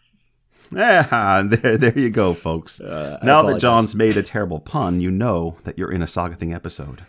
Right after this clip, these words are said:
Speaker 2: I mean, it was, it was sitting right there on the pie plate. You think I was just gonna leave it there?
Speaker 1: Well, I had hoped you might, but I get it. It's fine. It's okay.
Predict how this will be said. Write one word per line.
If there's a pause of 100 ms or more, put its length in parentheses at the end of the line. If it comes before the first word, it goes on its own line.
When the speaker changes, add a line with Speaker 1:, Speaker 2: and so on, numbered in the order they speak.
(160)
Speaker 2:
I
mean,
it
was,
it
was
sitting
right
there
on
the
pie
plate.
You
think
I
was
just
gonna
leave
it
there? (280)
Speaker 1:
Well,
I
had
hoped
you
might,
but (100)
I
get
it.
It's
fine.
It's
okay.